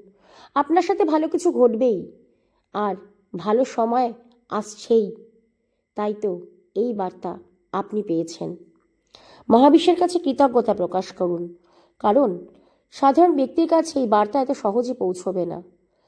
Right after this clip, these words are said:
আপনাকে বাছাই করা হয়েছে, আপনি অনন্য, তাই আপনি এই বার্তা পেয়েছেন। আপনার কোনো ভালো কর্মের জন্যই আপনি পজিটিভ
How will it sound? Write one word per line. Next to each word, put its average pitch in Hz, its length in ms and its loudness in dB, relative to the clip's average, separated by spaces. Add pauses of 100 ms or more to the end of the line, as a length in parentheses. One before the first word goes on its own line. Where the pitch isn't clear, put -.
(340)
আপনাকে 226 560 -2 (1040)
বাছাই 202 440 -2
করা 180 260 -2
হয়েছে, 165 420 -8 (280)
আপনি 208 420 -4 (120)
অনন্য, 190 540 -2 (640)
তাই 202 220 -4
আপনি 220 320 -6
এই 233 80 -6
বার্তা 170 320 -6
পেয়েছেন। 165 580 -8 (640)
আপনার 196 360 -4 (480)
কোনো 226 340 0 (420)
ভালো 226 300 -2
কর্মের 220 480 0
জন্যই 214 500 0 (500)
আপনি 214 400 -2
পজিটিভ 202 440 -2